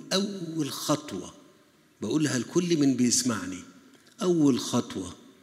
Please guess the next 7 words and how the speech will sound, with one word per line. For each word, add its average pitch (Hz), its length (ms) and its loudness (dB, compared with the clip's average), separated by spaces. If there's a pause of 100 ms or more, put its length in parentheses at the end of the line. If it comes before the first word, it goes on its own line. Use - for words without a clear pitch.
(320)
في 110 180 0
بناء 113 480 4 (1200)
التنمية 117 580 4
الحقيقية 151 840 -2 (680)
هو 107 160 2
الاستقرار 117 840 -2 (640)
والأمن. 95 440 -2